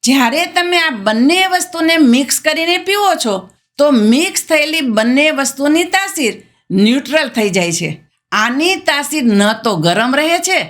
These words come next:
કે ન તો ઠંડી રહે છે. એટલા માટે જ તમે આ કાવો અને ચાને બારે મહિના, શિયાળો, ઉનાળો, ચોમાસું, કોઈ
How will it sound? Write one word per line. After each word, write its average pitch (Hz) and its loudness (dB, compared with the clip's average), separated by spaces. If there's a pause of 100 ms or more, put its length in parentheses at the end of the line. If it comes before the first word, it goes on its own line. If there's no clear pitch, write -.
(300)
કે 240 2
ન 208 2
તો 277 -2
ઠંડી 381 0
રહે 349 0
છે. 254 -4 (320)
એટલા 247 -2
માટે 247 0
જ 160 -10 (400)
તમે 220 0
આ 185 -2
કાવો 226 -2
અને 233 0
ચાને 285 -4 (280)
બારે 269 0
મહિના, 240 0 (280)
શિયાળો, 214 -2
ઉનાળો, 220 0 (240)
ચોમાસું, 220 -2 (260)
કોઈ 392 0